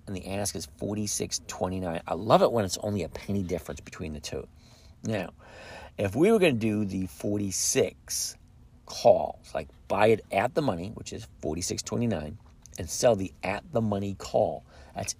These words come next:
eighty-five cents. Okay? That's more, that's a little bit more than your one percent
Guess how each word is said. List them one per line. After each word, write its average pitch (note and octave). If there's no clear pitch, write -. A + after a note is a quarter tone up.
eighty-five G#2
cents. -
Okay? G#2+
That's B2+
more, C#3+
that's C#3+
a A2
little F3
bit F3
more C#3
than A2
your G2+
one G2+
percent F#2+